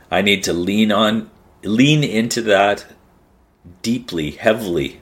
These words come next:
and drink of it deeply, that truth. And God's grace, I recognize for me in my life, and hopefully this resonates with you as well,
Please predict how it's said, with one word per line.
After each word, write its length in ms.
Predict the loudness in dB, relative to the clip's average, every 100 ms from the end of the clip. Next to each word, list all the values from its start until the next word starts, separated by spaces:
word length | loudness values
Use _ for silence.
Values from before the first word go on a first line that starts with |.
| _
and 200 | -10 -6
drink 320 | 0 0 2
of 120 | 2
it 240 | 2 -2 -4
deeply, 420 | -6 -4 -6 -2
that 260 | 2 2 2
truth. 480 | 2 2 2 -2 -18 -20 -20 -20 _ _ _ _ _ _ _ _ _ _ _ _ _ _ _ _ _ _ _ _ _ _ _ _ _ _ _ -2
And 160 | 0
God's 320 | 4 2 2
grace, 380 | 2 2 2 0
I 180 | -2 0
recognize 680 | 2 2 0 0 0 0 -2
for 220 | 0 0
me 400 | 2 2 4 4
in 100 | 2
my 200 | 0 0
life, 580 | 2 2 2 0 -4 -8
and 200 | -6 -4
hopefully 480 | -2 -4 2 4 4
this 240 | 4 2
resonates 560 | 4 2 2 -2 -2 -2
with 200 | -4 0
you 160 | 0
as 140 | 0 0
well, 460 | 2 4 4 0